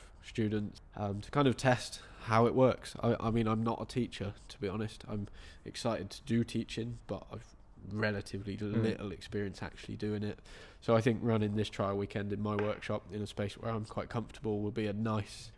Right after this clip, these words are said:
Speaker 1: way to kind of build my confidence as well for students that aren't paying, so it doesn't
Speaker 2: Yeah.
Speaker 1: matter too much if it's, if I cock up. Um, <laughs> so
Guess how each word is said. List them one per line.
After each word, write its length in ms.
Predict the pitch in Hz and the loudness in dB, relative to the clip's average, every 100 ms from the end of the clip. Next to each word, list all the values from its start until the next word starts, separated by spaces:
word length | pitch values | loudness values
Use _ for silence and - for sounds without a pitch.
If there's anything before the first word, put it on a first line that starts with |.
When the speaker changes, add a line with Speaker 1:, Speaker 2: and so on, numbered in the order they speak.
| - | 2
Speaker 1:
way 340 | 131 131 117 | 6 8 6
to 160 | 110 117 | 2 -2
kind 180 | 117 110 | 0 0
of 120 | 104 | 2
build 200 | 113 104 | 2 4
my 200 | 107 101 | 2 2
confidence 640 | 107 95 - 107 98 - 98 | 0 -2 -4 -6 -6 -6 -8
as 120 | 101 | -4
well 300 | 101 101 - - - | -2 -2 -4 -14 -16
for 160 | - 110 | -6 -4
students 400 | - 127 113 - | 2 2 2 -2
that 140 | 110 | -2
aren't 300 | 101 107 101 | 0 -2 -2
paying, 360 | - 107 107 110 | -2 0 0 -2
so 160 | 104 | -4
it 80 | 104 | -2
doesn't 220 | 104 107 | -4 -2
Speaker 2:
Yeah. 80 | 104 | -2
Speaker 1:
matter 100 | - | -2
too 180 | - 101 | -2 -2
much 300 | 98 - 98 | -2 -2 -4
if 140 | - | -4
it's, 400 | - - - - - | -6 -6 -14 -16 -14
if 200 | - - | -10 -4
I 80 | - | -4
cock 320 | - 180 - | -2 -6 -6
up. 100 | - - - - - - - - - 107 | -10 -10 -20 -20 -18 -16 -18 -18 -10 -6
Um, 480 | 92 95 95 101 104 135 123 110 | -4 -4 -4 -4 -2 -2 0 -2
<laughs> 300 | - 107 - | -2 -8 -10
so 380 | - 127 120 113 | -4 2 4 4